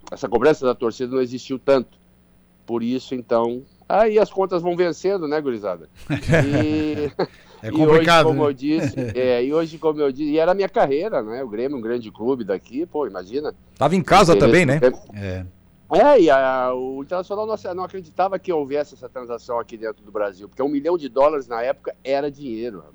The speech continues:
Speaker 2: Uhum.
Speaker 1: Né? Nem eu acha-, achava que fosse ser transacionado, ser negociado aqui dentro do Brasil. Eu achei que como o mercado europeu tava aberto, bom, vai aparecer alguém.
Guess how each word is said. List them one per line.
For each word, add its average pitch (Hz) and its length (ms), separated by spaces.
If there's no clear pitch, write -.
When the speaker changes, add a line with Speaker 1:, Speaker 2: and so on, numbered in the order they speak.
Speaker 2:
Uhum. 80 500
Speaker 1:
Né? 104 240
Nem 165 240
eu 170 300
acha-, 110 320
achava 120 340
que - 140
fosse 117 240
ser 113 180
transacionado, 104 840
ser 95 260
negociado 101 540
aqui 98 120
dentro 92 220
do 98 60
Brasil. 85 420
Eu 85 140
achei 120 260
que - 80
como 147 200
o - 20
mercado 110 360
europeu 104 300
tava 110 180
aberto, 123 320
bom, 160 140
vai 101 140
aparecer 120 420
alguém. 135 400